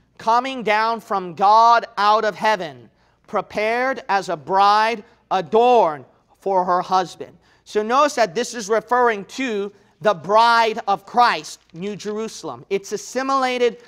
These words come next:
with the bride of Christ. Look at verse nine.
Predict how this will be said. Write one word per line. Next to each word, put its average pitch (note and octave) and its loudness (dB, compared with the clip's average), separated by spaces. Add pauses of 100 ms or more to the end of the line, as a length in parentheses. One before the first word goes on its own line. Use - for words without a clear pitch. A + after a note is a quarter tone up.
(200)
with G#3 0
the G3 -4
bride E3+ 2
of - -8
Christ. - -4 (600)
Look G#3+ -2
at A3 0
verse G#3+ -4
nine. F#3 -6